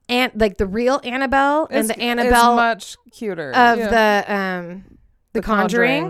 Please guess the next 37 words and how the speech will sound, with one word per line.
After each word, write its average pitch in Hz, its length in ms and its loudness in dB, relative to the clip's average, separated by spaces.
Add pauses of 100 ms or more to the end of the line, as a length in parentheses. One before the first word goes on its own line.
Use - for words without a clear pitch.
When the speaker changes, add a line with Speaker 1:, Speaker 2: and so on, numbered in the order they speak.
Speaker 2:
Conjuring. 220 220 -10
Mm-hmm. 208 140 -8
Speaker 1:
Like, 208 180 0
that 330 260 4
Annabelle 233 360 4
doll 202 220 6
is 185 120 -2
terrifying, 262 560 4
but 208 100 -2
the 220 80 -4
real 311 180 0
Annabelle 233 380 0
is, 220 80 -4
like, 208 100 -8
a 214 60 -4
little 233 180 -2
orphan 220 280 -2
Annie 240 300 -4
doll. 131 240 -4
Speaker 2:
Correct. 185 240 0
Speaker 1:
It's - 60 -2
like 247 120 0
a 233 40 4
rag 233 340 0
doll. 131 260 -4
Speaker 2:
Exactly. 175 680 -6
Speaker 1:
She 302 140 -2
Speaker 2:
Like 285 80 2
Speaker 1:
looks 285 160 2
Speaker 2:
a - 80 -4
Speaker 1:
so 285 180 2
cute. 208 60 -2
Speaker 2:
Raggedy 175 400 0
Andy. 165 540 -8
Speaker 1:
Yeah. 269 260 0
Speaker 2:
Mm-hmm. 208 140 -8 (500)
Speaker 1:
So, 214 680 0